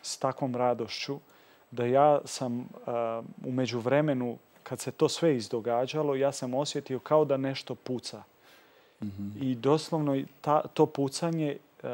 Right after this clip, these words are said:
Speaker 1: ja sam čuo ko da su lanci padali s mene. Okovi,
Speaker 2: Da,
Speaker 1: dakle,
Speaker 2: da, da, da.
Speaker 1: svi
Speaker 2: To je
Speaker 1: okovi
Speaker 2: jedno
Speaker 1: ko-
Speaker 2: oslobođenje, je li? Baš
Speaker 1: Da,
Speaker 2: ona jedna
Speaker 1: jedno,
Speaker 2: unutarnja
Speaker 1: jedno,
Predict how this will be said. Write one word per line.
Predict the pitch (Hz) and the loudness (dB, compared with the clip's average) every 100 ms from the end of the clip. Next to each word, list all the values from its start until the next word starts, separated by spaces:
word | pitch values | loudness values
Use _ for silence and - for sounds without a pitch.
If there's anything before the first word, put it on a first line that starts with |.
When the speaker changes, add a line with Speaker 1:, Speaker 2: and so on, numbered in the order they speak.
| 120 117 123 | -6 -6 -4
Speaker 1:
ja | 127 143 | -2 -2
sam | - 127 120 - | -4 -6 -8 -8
čuo | - 147 | -2 -2
ko | 143 - | -2 -4
da | 139 | -4
su | - 131 120 | -4 -4 -2
lanci | 117 107 - | -2 -6 -10
padali | - 113 113 113 110 | -8 -6 -6 -8 -10
s | - | -10
mene. | 120 117 117 _ _ _ _ - | -12 -14 -16 _ _ _ _ 0
Okovi, | 131 - - 110 110 | 0 0 -4 -6 -6
Speaker 2:
Da, | 113 123 | 0 0
Speaker 1:
dakle, | 101 123 | 2 4
Speaker 2:
da, | 120 | 4
da, | 107 | 4
da. | 95 | 0
Speaker 1:
svi | - | 4
Speaker 2:
To | 160 | 8
je | |
Speaker 1:
okovi | 151 - 113 | 8 8 6
Speaker 2:
jedno | 113 | 4
Speaker 1:
ko- | 110 | 2
Speaker 2:
oslobođenje, | - 101 107 107 131 110 90 95 101 | -2 0 0 2 2 2 -2 -6 -4
je | 107 | -4
li? | 101 | -4
Baš | 131 135 123 | 4 6 6
Speaker 1:
Da, | 110 | 2
Speaker 2:
ona | 101 | -2
jedna | 98 147 | 4 4
Speaker 1:
jedno, | 156 143 | 6 4
Speaker 2:
unutarnja | 135 135 110 | 2 4 4
Speaker 1:
jedno, | 104 | 4